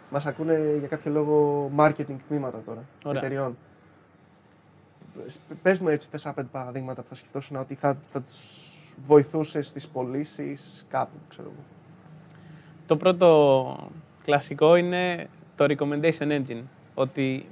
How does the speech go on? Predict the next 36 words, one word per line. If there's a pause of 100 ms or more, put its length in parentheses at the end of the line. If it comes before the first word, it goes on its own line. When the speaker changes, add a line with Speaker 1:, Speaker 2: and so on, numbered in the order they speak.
Speaker 2:
με
ένα
αρκετά
απλό
δίκτυο (760)
και
απλό,
έτσι,
μοντέλο, (260)
που
ένα
μαθηματικό
αντικείμενο
είναι, (440)
που
μπορείς
να
το
πάρεις
και
έτοιμο,
ουσιαστικά
του
βάζεις
μόνο
δεδομένα
και
σου
βγάζει
πράγματα, (960)
μπορείς
να
έχεις (680)
αρκετή
προβλεπτική
ικανότητα